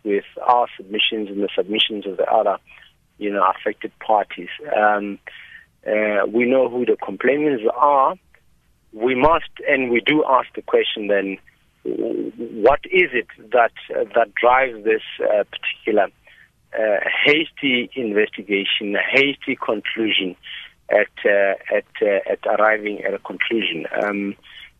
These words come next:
and what you make of it as, as, as, uh, you know, a court of public opinion is something else. What we make of it in the court papers is that it's an unfair process that she has followed,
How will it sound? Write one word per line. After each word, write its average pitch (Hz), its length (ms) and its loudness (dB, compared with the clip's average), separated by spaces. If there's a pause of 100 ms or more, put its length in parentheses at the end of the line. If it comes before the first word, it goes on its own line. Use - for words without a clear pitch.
and 113 320 2 (140)
what 123 280 2
you 143 260 0
make 165 260 2
of 123 120 0
it 113 280 0
as, 117 220 0 (280)
as, 104 340 0 (300)
as, 107 340 0 (180)
uh, - 460 -2 (120)
you 104 140 -2
know, 98 120 -4 (140)
a - 40 -2 (120)
court 127 180 2
of 110 120 -10
public 107 320 -2
opinion 113 420 -2
is 98 140 -6
something 101 240 0
else. 123 180 2 (560)
What 117 200 4
we 139 260 2
make 165 280 2
of 123 100 0
it 120 140 -2
in 117 100 -6
the 107 80 0
court - 280 0
papers 104 360 -6
is 95 200 -6
that 101 260 2
it's - 260 -14
an 110 100 0
unfair 127 360 2
process 110 420 -4 (640)
that 104 140 -2 (100)
she 98 80 -2
has 87 60 -8 (100)
followed, 131 320 2